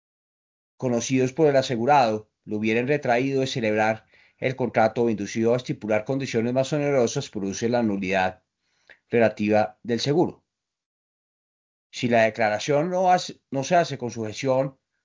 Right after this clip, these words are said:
a un cuestionario determinado, la reticencia o la inexactitud produce igual efecto si el tomador ha encubierto por culpa hechos o circunstancias que le impliquen,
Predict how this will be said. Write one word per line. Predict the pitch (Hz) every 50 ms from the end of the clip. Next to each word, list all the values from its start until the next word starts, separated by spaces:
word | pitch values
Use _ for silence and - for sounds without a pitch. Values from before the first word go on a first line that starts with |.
| _ -
a | 117 123
un | 127
cuestionario | 123 147 143 139 - 151 131 117 110 107 113 120
determinado, | 127 127 131 143 139 143 147 151 151 131 120 117 113 113 - _ _ _ _ _ _ _ _ _ _
la | - 104 110
reticencia | 107 113 107 - 117 107 - 127 120 117 110 - 139 139 123 -
o | - 120 131
la | 131 123
inexactitud | 117 113 113 107 104 - - - - - 117 110 - - 131 127 131 131 131
produce | 143 131 127 135 131 127 131 139 135 135 135 _ _ _ _ _ _ _ _ _ _ _ _ _ _ -
igual | 117 120 110 113 117 117
efecto | 123 127 160 156 127 - - 131 127 127 _ _ _ _ _ _ _ _ _ _ _ _
si | - - - - 160 143
el | 131 123 117
tomador | - 127 117 117 113 120 127 139 160
ha | 165 165
encubierto | 175 160 - 170 165 165 185 202 185 151 131 - - 170 156 -
por | 143 123 113
culpa | - 165 160 120 - 120 127 156 - _ _ _ _ _ _
hechos | - 143 139 135 135 - 214 220 214 -
o | 175 -
circunstancias | - 139 120 - 117 110 - 127 117 120 120 151 151
que | - - 143
le | 135 120
impliquen, | 107 - 131 131 117 - 139 147 147 -